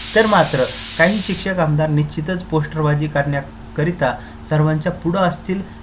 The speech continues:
की ही बैठक मी आयोजित केलेली होती, मी अमक्या वाजता भेटलो, मी तमक्या वाजता भेटलो, मी हे केलं, मी पहाटेला गेलो होतो, मी संध्याकाळी गेलो होतो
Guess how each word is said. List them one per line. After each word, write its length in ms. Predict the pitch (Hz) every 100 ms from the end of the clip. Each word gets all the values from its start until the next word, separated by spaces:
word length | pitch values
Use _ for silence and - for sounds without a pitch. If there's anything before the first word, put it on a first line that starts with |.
| -
की 60 | 160
ही 140 | 175
बैठक 500 | 180 175 175 185 -
मी 60 | 160
आयोजित 400 | 131 135 135 147 -
केलेली 260 | 156 156
होती, 400 | 147 151 151 190 - - -
मी 60 | 160
अमक्या 340 | 147 147 160
वाजता 320 | 160 151 170
भेटलो, 380 | 151 147 156 170 180 - -
मी 60 | 147
तमक्या 280 | 151 147 185
वाजता 300 | 160 151 180
भेटलो, 380 | 156 151 160 175 175 - -
मी 80 | 151
हे 160 | 165
केलं, 400 | 170 170 165 175 175 143
मी 100 | 147
पहाटेला 460 | 135 143 160 165
गेलो 240 | 165 170 170
होतो, 340 | 160 180 190 190
मी 80 | 147
संध्याकाळी 540 | 147 143 156 156 165
गेलो 220 | 151 160
होतो 400 | 175 151 170 175